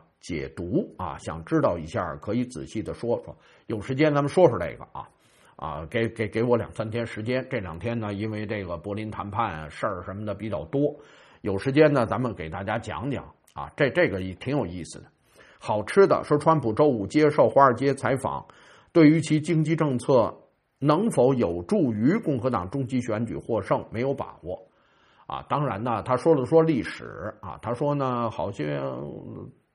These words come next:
挺好的总统，最后中期选举都输了。啊，然后呢，我现在的经济政策呢，有后劲儿，现在人们还都没感觉到，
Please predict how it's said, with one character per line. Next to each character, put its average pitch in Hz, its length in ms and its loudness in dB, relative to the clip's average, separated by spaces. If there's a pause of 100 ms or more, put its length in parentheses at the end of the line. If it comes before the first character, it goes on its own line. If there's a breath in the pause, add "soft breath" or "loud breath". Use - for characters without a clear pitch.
挺 139 180 -4
好 101 180 -2
的 104 140 -4
总 113 180 -6
统， 76 240 -8 (260 soft breath)
最 139 140 0
后 113 100 0
中 123 200 -4
期 113 120 -2
选 107 220 -8
举 82 160 -10
都 104 160 -6
输 151 300 0
了。 117 100 0 (640 soft breath)
啊， 64 240 -10 (100)
然 110 160 -2
后 143 160 4
呢， 120 120 2
我 95 180 -2
现 147 200 2
在 143 120 4
的 117 140 0
经 151 180 0
济 151 100 2
政 143 200 0
策 135 200 0
呢， 104 440 -2 (120)
有 85 140 -4
后 139 460 4
劲 110 160 -6
儿， - 200 -10
现 139 220 -4
在 131 80 -2
人 123 160 -2
们 147 100 -2
还 139 120 -2
都 147 120 -2
没 147 160 -2
感 82 220 -8
觉 101 140 -6
到， 131 280 2